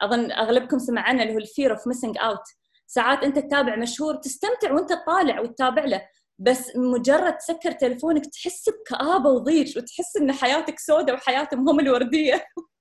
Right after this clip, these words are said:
<laughs> ف-، فالفومو هذا أثره جدًا عظيم،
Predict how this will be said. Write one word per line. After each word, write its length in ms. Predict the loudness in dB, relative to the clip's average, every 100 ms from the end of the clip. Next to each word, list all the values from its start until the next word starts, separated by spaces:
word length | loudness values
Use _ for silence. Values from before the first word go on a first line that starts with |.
| -18
<laughs> 540 | -16 -14 -12 -14 -2
ف-، 280 | 2 2 0 0
فالفومو 920 | 0 2 0 -2 0 0 2 0 0
هذا 180 | 0 0
أثره 360 | -2 -2 0 0
جدًا 480 | 0 -2 2 0 2
عظيم، 400 | 0 0 -2